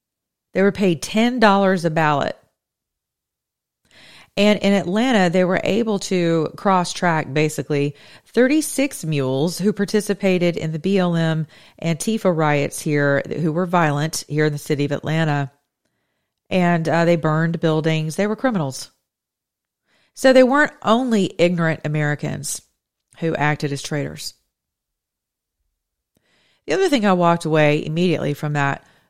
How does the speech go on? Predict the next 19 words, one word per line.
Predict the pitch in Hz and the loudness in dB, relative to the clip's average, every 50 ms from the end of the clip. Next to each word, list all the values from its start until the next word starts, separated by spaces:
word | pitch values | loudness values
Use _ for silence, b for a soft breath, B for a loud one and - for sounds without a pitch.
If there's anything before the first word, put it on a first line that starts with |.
| b b _ _ | b b _ _
movie | 165 165 160 156 143 151 147 160 175 - _ _ _ _ _ | -6 -2 -2 0 0 0 0 -2 -4 -10 _ _ _ _ _
with | - 170 170 165 160 156 - | -8 -2 0 0 0 0 -2
was | 160 165 165 160 160 151 - | -2 0 0 0 0 -2 -2
this, | - 170 165 156 - - - - - | -2 -2 -2 -2 -4 -10 -12 -14 -12
this | - 156 156 165 160 151 - - - - - _ _ _ _ _ _ _ _ 175 170 | -8 -2 0 0 0 0 -2 -8 -10 -12 -14 _ _ _ _ _ _ _ _ -20 -10
great | 147 190 208 226 247 240 - | -4 -2 0 0 0 -2 -6
sense | - - - 196 175 - - - - | -8 -4 -2 -2 -4 -4 -4 -2 0
of | 165 156 156 151 139 139 131 - _ _ _ _ _ _ _ _ _ _ _ _ _ _ _ _ _ _ _ _ _ _ _ _ _ _ _ _ _ _ _ _ _ _ _ 165 | 2 2 2 0 -2 -6 -14 -20 _ _ _ _ _ _ _ _ _ _ _ _ _ _ _ _ _ _ _ _ _ _ _ _ _ _ _ _ _ _ _ _ _ _ _ _
just, | - 196 196 185 - - | -2 -2 -2 -2 -4 -8
wow. | - 147 151 147 143 143 139 139 139 127 - _ _ _ _ _ _ _ _ _ _ _ _ _ _ _ _ _ _ _ _ | -4 -2 -2 0 0 -2 -2 -4 -6 -10 -14 _ _ _ _ _ _ _ _ _ _ _ _ _ _ _ _ _ _ _ _
Watching | 175 175 185 196 208 202 - 202 180 165 | -4 -2 0 0 -2 -2 -2 -4 -2 -2
this | 160 151 - | -4 -6 -4
one | - 170 170 170 165 | -4 -4 -2 -2 -2
woman, | 147 147 143 143 147 147 143 | -4 -4 -2 -4 -4 -4 -4
she's | - 165 156 156 | -6 -6 -4 -4
like, | 156 151 151 - | -4 -2 -2 -2
"Oh, | 147 170 190 | -2 -2 -2
well, | 180 151 143 | -2 -2 -2
I, | 147 156 165 | -2 -4 -4